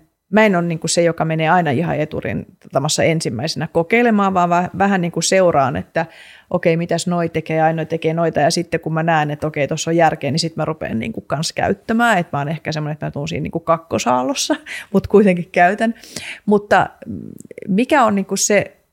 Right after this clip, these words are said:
näkökulma siihen, että helpostihan tässä voi myöskin tulla semmonen, että nyt jos en mä niinku ymmärrä ihan kaikkea ja koko ajan kaikessa sovella, niin onks mä sitten jo niinku kohta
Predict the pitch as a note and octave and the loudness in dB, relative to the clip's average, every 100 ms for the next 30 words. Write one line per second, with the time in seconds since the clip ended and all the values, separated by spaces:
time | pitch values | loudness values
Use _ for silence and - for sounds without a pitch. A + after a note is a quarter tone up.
0 | _ F#3+ A#3+ C4+ B3 F3+ E3+ E3+ - G3+ | _ 2 2 2 0 0 0 0 0 2
1 | G3 F3 E3 F3+ G#3 G3+ G3 F#3 F3 F3 | 2 0 0 0 0 0 -6 -4 -2 -4
2 | F3 F3 F3 F3+ - E3+ E3+ E3 E3 - | -2 -2 0 -2 -4 -8 -4 -2 0 0
3 | F3+ E3 D#3 D#3+ F#3 F3 F3 - E3 E3 | 0 0 -2 -2 -6 -4 -4 -2 -4 -6
4 | E3 D#3+ F3 E3+ D#3+ F#3 F3 D3 C#3 D3 | -2 -2 0 0 0 0 0 -2 -2 -2
5 | - E3+ - E3 D3+ G#2 - - - - | -4 -4 -2 -2 0 -2 -2 -4 -4 -6
6 | D3 - - - - - F#3 D3 C3 D#3+ | -6 -10 -20 -20 -12 0 2 4 2 -2
7 | D#3+ E3 D3+ - D3 D3 - D#3 - - | -2 -2 -4 -4 -6 -6 -6 -4 -2 -4
8 | - - - E3 G#3 | -8 -8 -8 -6 -4